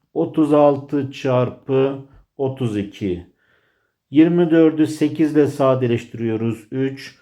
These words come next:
Otuz ikiyi sekiz ile sadeleştiriyoruz, dört.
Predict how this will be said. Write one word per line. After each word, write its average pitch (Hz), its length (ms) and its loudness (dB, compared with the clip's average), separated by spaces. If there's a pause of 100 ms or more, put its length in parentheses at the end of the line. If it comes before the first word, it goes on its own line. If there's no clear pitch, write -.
(240)
Otuz 135 340 -2
ikiyi 143 300 0
sekiz 127 440 -2
ile 123 100 4
sadeleştiriyoruz, 104 1300 -2
dört. 143 400 0